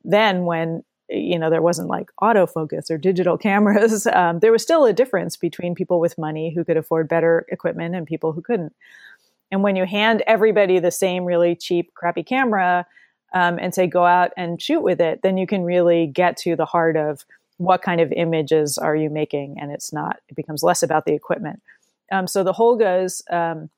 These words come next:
were created in the early eighties in China, and they were meant to be mass market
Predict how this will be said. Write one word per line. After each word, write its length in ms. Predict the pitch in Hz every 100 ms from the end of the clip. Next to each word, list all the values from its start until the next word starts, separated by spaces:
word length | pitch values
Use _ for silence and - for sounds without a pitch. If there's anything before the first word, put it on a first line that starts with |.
| _ _
were 240 | 180 170 165
created 500 | 190 185 170 170 170
in 380 | 170 165 165 -
the 160 | 175
early 320 | 175 170 175 175
eighties 540 | 196 208 170 160 170
in 160 | - 180
China, 280 | 190 185
and 120 | 196 226
they 80 |
were 160 | 254 254
meant 240 | 226 269
to 140 | - 220
be 260 | 185 180
mass 400 | 175 175 180 -
market 480 | 185 202 - - -